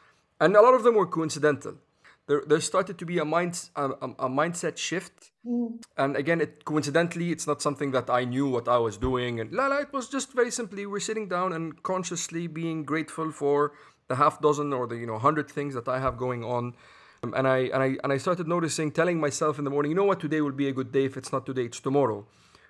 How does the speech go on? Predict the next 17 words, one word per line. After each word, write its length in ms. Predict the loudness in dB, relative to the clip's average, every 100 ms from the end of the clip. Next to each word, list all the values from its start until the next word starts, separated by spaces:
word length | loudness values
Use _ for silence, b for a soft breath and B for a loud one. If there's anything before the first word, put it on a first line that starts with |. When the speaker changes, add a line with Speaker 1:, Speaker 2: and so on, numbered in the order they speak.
| _
Speaker 1:
Versus, 480 | 2 2 2 -4 -8
"Shall 240 | -2 4
I 60 | 4
jump 260 | 4 2 2
today 220 | 4 4
or 60 | 4
shall 140 | 0
I 40 |
jump 180 | -2 -4
tomorrow?" 360 | 0 4 4 2
Like, 220 | -2 -2
there 120 | -2
was, 300 | 0 -2 -6 -10
there 140 | -4 -2
was 140 | 0
that 180 | -2 -2
thing. 300 | -2 -2 -4